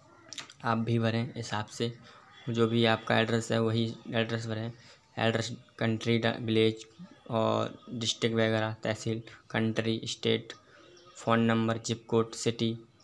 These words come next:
आपको यहाँ पे सब भर लेना है। और उसके बाद सर्ट-, add certificate पे click करेंगे, तो आप जो भी आप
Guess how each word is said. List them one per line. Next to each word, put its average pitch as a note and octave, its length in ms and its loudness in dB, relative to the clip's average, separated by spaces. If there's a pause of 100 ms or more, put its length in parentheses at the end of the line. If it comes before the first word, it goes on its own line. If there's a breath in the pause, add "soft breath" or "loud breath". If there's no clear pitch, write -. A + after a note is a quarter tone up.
आपको B2+ 300 -6
यहाँ A2+ 120 4
पे A2+ 80 -6
सब A2+ 280 -2
भर A2 140 -2
लेना A2+ 340 2
है। A#2 160 -6 (640 soft breath)
और A2+ 100 -4
उसके A2 280 -2
बाद A2+ 160 6
सर्ट-, - 500 -2
add A#2+ 180 4
certificate A#2 520 0
पे A#2+ 80 2
click A2+ 240 -2
करेंगे, A2+ 360 0 (220)
तो A2+ 80 -2
आप A2 180 -2 (160)
जो A#2 120 2
भी A#2 180 2
आप A2+ 180 0